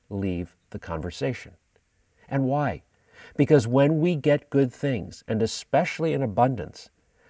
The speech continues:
we just get greedy for more of that good stuff. So is it wrong to be greedy in prayer and desire of God? Well, that depends on what you are talking to God about and wanting from him.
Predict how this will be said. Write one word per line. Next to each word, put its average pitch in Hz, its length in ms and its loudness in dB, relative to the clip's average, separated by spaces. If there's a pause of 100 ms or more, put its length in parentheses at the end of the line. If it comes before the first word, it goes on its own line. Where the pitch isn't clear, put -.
(160)
we 127 220 4
just 160 280 2
get 135 200 4
greedy 127 320 4
for 117 200 -2
more 113 480 2
of 98 140 -4
that 104 200 0
good 120 200 -2
stuff. - 400 -8 (440)
So 185 180 4
is 165 100 6
it 170 100 4
wrong 127 440 4
to 160 100 -2
be 127 120 4
greedy 120 360 2
in 107 120 -4
prayer 101 420 -2 (160)
and 135 160 4
desire 113 560 4
of 92 140 -2
God? 87 440 -2 (680)
Well, 117 300 8
that 139 220 6
depends 135 400 0
on 123 140 -2
what 110 260 -2
you 107 200 0
are 107 340 4 (180)
talking 90 340 0
to 98 80 -4
God 90 240 2
about 82 340 -4 (120)
and 113 160 -2
wanting 120 360 0
from 160 300 -2
him. 82 180 -14